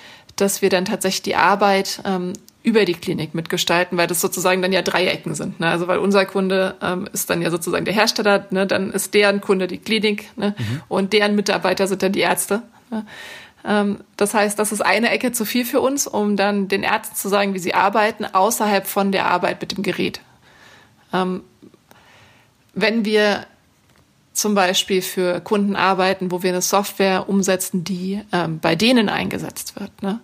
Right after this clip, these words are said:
Speaker 2: Mhm.
Speaker 1: Dann gehen wir in die Beratung zu den Prozessen rein und sagen auch, „Nee, guck mal, ähm, da haben wir jetzt ganz großes Gestaltungsmöglich-, äh, Möglichkeiten. Hier könnten wir jetzt also ganz anders ansetzen.“ Ähm, und wenn wir das so denken und nicht so <laughs> denken,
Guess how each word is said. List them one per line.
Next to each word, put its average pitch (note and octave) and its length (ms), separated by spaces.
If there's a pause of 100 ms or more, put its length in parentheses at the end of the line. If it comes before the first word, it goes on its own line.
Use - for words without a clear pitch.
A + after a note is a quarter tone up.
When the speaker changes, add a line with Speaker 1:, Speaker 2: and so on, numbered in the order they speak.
(140)
Speaker 2:
Mhm. - 540
Speaker 1:
Dann A#3 280
gehen A#3+ 260
wir A3+ 120
in G#3 100
die G3+ 80
Beratung G3 460
zu - 80
den F#3+ 100
Prozessen F#3 460
rein D#3+ 260
und G3 100
sagen E3+ 220
auch, F3 220
„Nee, F3+ 200
guck G#3 220
mal, G#3+ 200 (340)
ähm, G3 180
da G3 160
haben G#3+ 160
wir G#3 60
jetzt G3+ 140
ganz G3 200
großes G3+ 300
Gestaltungsmöglich-, F#3+ 840
äh, F#3 160
Möglichkeiten. F#3 640
Hier G3 160
könnten G3 340
wir F#3+ 60
jetzt F#3+ 120
also F3+ 160
ganz F#3 200
anders F#3 380
ansetzen.“ F3 560 (560)
Ähm, F#3+ 260
und F#3+ 240
wenn G3 200
wir G#3 100
das G3+ 180
so A#3+ 140
denken A#3+ 340
und F#3+ 120
nicht G3+ 180
so B3 120
<laughs> - 0
denken, D4 360